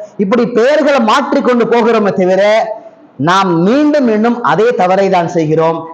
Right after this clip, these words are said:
நாம் நம்முடைய சமுதாயத்தை கட்டி எழுப்புவது கிடையாது. நம் சமுதாயத்துடைய முன்னேற்றம் என்பது குடும்பத்திலிருந்து உருவாக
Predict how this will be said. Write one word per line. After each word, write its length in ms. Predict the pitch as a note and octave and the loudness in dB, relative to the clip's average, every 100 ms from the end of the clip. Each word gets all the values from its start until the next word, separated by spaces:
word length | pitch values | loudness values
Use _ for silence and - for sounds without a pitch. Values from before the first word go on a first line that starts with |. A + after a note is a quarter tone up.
| A#2+ | -4
நாம் 260 | E3 A3 B3+ | 0 0 0
நம்முடைய 320 | F3 G3 G#3 F3+ | 0 0 -2 -2
சமுதாயத்தை 640 | F3 G#3+ A#3 A3+ F#3+ F3 A3 G#3 | -2 0 2 2 0 -2 -2 -2
கட்டி 240 | - D4+ B3 | -2 0 0
எழுப்புவது 320 | F#3+ F3 F3 | 0 -2 0
கிடையாது. 440 | F3+ F3 D#3+ D3+ - - - - | 0 0 0 -2 -6 -16 -14 -6
நம் 140 | F#3+ F#3+ | -4 -2
சமுதாயத்துடைய 680 | A3 C4 C4+ C4+ B3+ A#3 G3+ | 0 2 0 0 0 0 0
முன்னேற்றம் 480 | G#3 B3 B3+ A3+ G3 | 0 0 0 0 0
என்பது 280 | F#3 F#3+ C#4 D#4 D4+ - - | 0 0 0 0 -4 -6 -2
குடும்பத்திலிருந்து 720 | A#3+ C#4+ C#4+ C#4 B3+ D4 D4 | 0 2 0 0 0 2 2
உருவாக 300 | C4 B3+ A3+ | 2 2 2